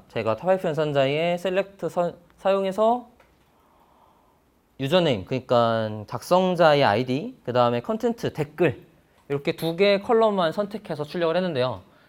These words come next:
왜 두 개의 컬럼만 선택을 했냐면 컬럼이 무지하게 많아요. 댓글, 네이버 댓글 쪽에, 네이버 뉴스 댓글 쪽에 컬럼이 모르겠어요. 제가 보-, 제 기억에 한 삼십 개 넘게 있는데 저희가 실제로 정보로 사용하기에는 어려운 것들이 많아서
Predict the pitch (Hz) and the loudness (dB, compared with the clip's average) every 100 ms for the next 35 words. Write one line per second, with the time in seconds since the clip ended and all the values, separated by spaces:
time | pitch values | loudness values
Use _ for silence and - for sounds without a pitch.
0 | _ 127 196 190 175 196 196 208 196 180 | _ 0 0 0 0 0 0 0 0 -2
1 | 196 196 185 240 240 180 160 262 - _ | -4 -4 -2 0 0 0 -2 -4 -16 _
2 | _ - 240 208 220 131 139 170 135 95 | _ -2 0 0 -2 -4 -4 -4 -2 -4
3 | 101 85 - _ - - - 165 147 107 | -4 -8 -14 _ -8 -8 -2 0 0 -2
4 | 113 131 165 165 160 151 147 143 139 101 | 0 2 2 -2 -4 -4 -2 -2 -2 -6
5 | - _ _ _ 131 170 185 135 135 - | -12 _ _ _ 4 6 6 4 -2 -6
6 | 180 117 156 147 139 117 185 - _ - | -4 -4 -6 -6 -4 -4 -4 -12 _ -8
7 | 185 190 190 165 117 - _ 123 120 101 | -2 0 0 -2 -4 -10 _ -6 -6 -8
8 | - 123 127 107 - 120 131 127 127 220 | -6 -4 -4 -8 -8 -2 0 0 0 -2
9 | 226 - 139 117 127 113 95 107 190 - | -4 -4 -6 -4 -4 -4 -6 -10 -10 -20
10 | - _ - 135 151 151 151 233 233 196 | -20 _ -4 -2 0 -2 -2 0 0 2
11 | 143 135 151 147 185 185 165 139 131 123 | -2 -2 -4 -2 -2 0 -2 -2 -2 0
12 | 104 120 165 156 143 123 110 90 92 156 | 0 2 2 0 -2 -4 -4 -4 -4 -4
13 | 120 92 | -6 -8